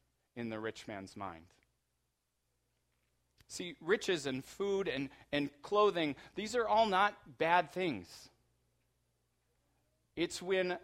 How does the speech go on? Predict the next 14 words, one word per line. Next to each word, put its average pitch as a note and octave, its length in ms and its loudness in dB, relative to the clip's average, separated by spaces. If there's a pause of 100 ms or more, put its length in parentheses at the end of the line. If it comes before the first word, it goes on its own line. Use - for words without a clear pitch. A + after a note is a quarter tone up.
those E3 340 -2
riches F3+ 480 -2
and D#3 220 -6
food G3+ 340 -8
and D#3+ 120 -6
clothing F#3+ 380 0 (180)
and E3+ 160 2
surrounding A3+ 680 2
ourselves G#3 460 2
in F#3+ 100 -2
comfort F3+ 460 -4 (480)
gives G3+ 280 4
us, G3+ 220 -2 (360)
um, E3 220 6